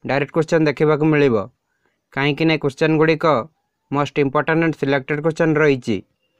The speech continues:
ଚାଲନ୍ତୁ ଷ୍ଟାର୍ଟ କରିବା। ଏଇ କ୍ୱେଶ୍ଚନ୍‌ଟି ଆପଣମାନଙ୍କୁ ପୂର୍ବ ଭିଡ଼ିଓରେ ହୋମୱାର୍କ ଦେଇଥିଲି।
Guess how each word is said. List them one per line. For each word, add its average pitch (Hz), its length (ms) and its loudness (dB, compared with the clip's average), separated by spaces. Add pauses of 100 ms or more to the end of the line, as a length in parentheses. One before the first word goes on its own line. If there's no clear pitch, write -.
(480)
ଚାଲନ୍ତୁ 147 400 0
ଷ୍ଟାର୍ଟ 139 400 -2
କରିବା। 160 360 2 (380)
ଏଇ 156 160 2
କ୍ୱେଶ୍ଚନ୍‌ଟି 170 520 0
ଆପଣମାନଙ୍କୁ 160 640 2
ପୂର୍ବ 151 340 0
ଭିଡ଼ିଓରେ 160 400 2
ହୋମୱାର୍କ 156 400 0
ଦେଇଥିଲି। 165 440 0